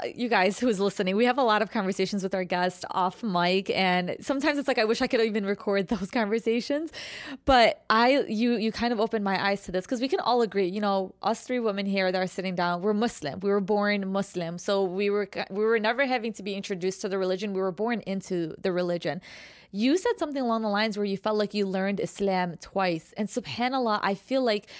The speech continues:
and maybe Zaina, you can agree, when you go through a hardship, you have this new connection to our faith. You see it in a different light. You actually, because there's a difference between being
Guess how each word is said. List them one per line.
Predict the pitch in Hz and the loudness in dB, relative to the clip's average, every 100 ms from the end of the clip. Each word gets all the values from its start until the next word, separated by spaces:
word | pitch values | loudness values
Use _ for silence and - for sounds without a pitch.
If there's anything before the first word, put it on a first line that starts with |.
| - | -4
and | 226 | 0
maybe | 240 262 | 0 0
Zaina, | 233 240 | 0 0
you | 220 | -2
can | 208 | -2
agree, | 208 185 262 | -4 -2 -2
when | 202 | 0
you | 214 | -2
go | 208 | 0
through | 233 302 | 0 0
a | 233 | -2
hardship, | 165 196 190 - 269 - - - | -2 -4 -2 0 0 -2 -20 -6
you | 208 | -4
have | 196 240 320 | 0 0 2
this | 262 247 | 0 -2
new | 202 180 220 247 269 | -8 -4 0 2 0
connection | - 202 190 214 254 - 196 175 | -2 -6 -2 -2 -2 -6 -6 -6
to | - 196 | -4 -2
our | 170 | -2
faith. | 165 - 220 180 | -2 0 0 0
You | 185 | -6
see | - 240 254 | -6 -2 -2
it | |
in | 196 | -2
a | 190 | -4
different | 180 208 208 175 180 | -4 -6 -6 -8 -4
light. | 190 190 | 0 0
You | 160 - | 0 0
actually, | 208 214 - 233 226 - - | 0 -2 -2 -2 -2 -8 -10
because | 240 262 - - - _ | 0 0 0 -14 -20 _
there's | 254 262 | 0 2
a | 254 | 2
difference | 247 262 262 | -2 -4 -8
between | 247 247 | -6 -4
being | 226 214 | -2 -4